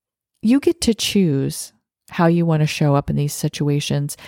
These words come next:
even if you're an introvert, even if you're an extrovert or ambivert or omnivert, you get to decide how you show up in this world every day. So just like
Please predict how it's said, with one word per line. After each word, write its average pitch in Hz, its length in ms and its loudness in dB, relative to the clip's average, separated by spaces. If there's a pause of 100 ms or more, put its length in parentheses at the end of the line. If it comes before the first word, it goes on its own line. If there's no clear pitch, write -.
(320)
even 240 240 2
if 233 140 2
you're 190 120 4
an 170 80 2
introvert, 151 460 -2
even 208 220 0
if 214 140 -2
you're 208 100 2
an 185 80 2
extrovert 147 580 -4
or 170 220 0
ambivert 175 560 2
or - 180 -12
omnivert, 175 680 0
you 220 460 2 (120)
get 170 220 -2
to 190 100 -4
decide 160 520 -4
how 156 140 -6
you 151 160 -4
show 151 280 -2
up 160 160 0
in 180 100 0
this - 220 -4
world 147 420 0
every 175 260 -2
day. 175 460 0 (720)
So 202 560 2
just - 260 -2
like 320 220 -4